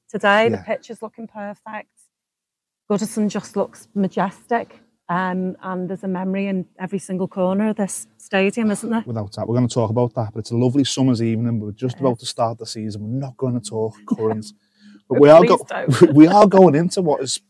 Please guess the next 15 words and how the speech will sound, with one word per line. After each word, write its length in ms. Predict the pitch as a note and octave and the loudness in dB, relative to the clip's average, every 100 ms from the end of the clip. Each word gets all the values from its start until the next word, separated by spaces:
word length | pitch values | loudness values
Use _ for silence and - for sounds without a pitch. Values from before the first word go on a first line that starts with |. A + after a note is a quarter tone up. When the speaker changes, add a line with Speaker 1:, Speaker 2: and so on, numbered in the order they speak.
| - | -8
Speaker 2:
probably 380 | - D3 F3 F3 | 2 4 4 2
going 280 | C#3+ B2+ B2 | 4 2 2
to 100 | A#2+ | -6
be 260 | A2+ A2 G#2 _ _ _ _ | -8 -8 -10 _ _ _ _
maybe 240 | C3+ B2+ A#2+ | -2 0 2
the 120 | A#2+ | 2
last 400 | A#2 C3 - - - | 4 2 -2 -6 0
or 440 | A#2 A2+ A2 A2 B2+ _ | 2 4 4 0 -6 _
the 80 | A#2+ | -12
penultimate 480 | - B2 B2 C3+ B2 | -6 -4 -4 -6 -8
season 420 | - A#2 A#2 B2+ | -6 -6 -6 -6
that 220 | A#2+ A#2+ - _ - | -6 -8 -10 _ -14
Everton 200 | A2+ A#2 | -12 -12
play 120 | A#2 | -14
football 500 | G#2 A2 - B2 C#3+ | -16 -18 -6 -4 -4